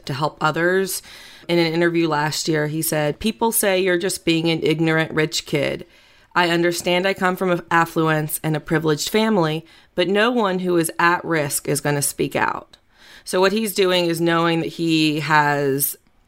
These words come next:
a privileged platform, both as a quarterback, as a white man, as someone who comes from a rich family. And he's saying, "Look, I see this system harming those around me, and I'm not gonna just be quiet. You know, I'm gonna speak up." And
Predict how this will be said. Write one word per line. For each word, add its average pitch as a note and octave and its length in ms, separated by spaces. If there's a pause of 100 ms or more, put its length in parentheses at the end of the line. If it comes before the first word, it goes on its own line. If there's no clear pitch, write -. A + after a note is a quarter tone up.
(160)
a D#3+ 160
privileged D#3+ 460
platform, D#3 420
both D3+ 180
as C#3+ 120
a C#3 40
quarterback, D#3+ 600
as C#3+ 100
a C3 80
white D3 240
man, D3+ 240
as D3 140
someone D3 220
who C#3+ 100
comes D3 240
from D3+ 100
a C#3+ 60
rich C#3 240
family. D#3+ 560 (360)
And E3+ 160
he's F3 200
saying, E3 240
"Look, E3+ 320
I E3 100
see E3+ 240
this F3 240
system D#3+ 320
harming D#3 440
those C#3+ 200
around D3+ 400
me, B2 380
and D#3 140
I'm D#3+ 200
not D#3 200
gonna D#3+ 180
just D3 220
be - 100
quiet. C#3+ 580 (300)
You D#3 160
know, - 360
I'm D3 140
gonna D3 300
speak - 340
up." E3 320 (640)
And F3 540